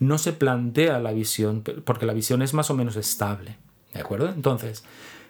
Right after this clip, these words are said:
¿qué tienes que hacer? ¿Gestionar o liderar? No, las dos cosas. Y seguramente en tu día a día, como líder, como responsable de un equipo, haces las dos cosas.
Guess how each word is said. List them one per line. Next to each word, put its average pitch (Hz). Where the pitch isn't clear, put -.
¿qué 175
tienes 180
que 170
hacer? 113
¿Gestionar 151
o 233
liderar? 139
No, 165
las 113
dos 131
cosas. 123
Y 131
seguramente 139
en 143
tu 117
día 131
a 147
día, 160
como 107
líder, 156
como 110
responsable 120
de 131
un 143
equipo, 165
haces 143
las 113
dos 101
cosas. -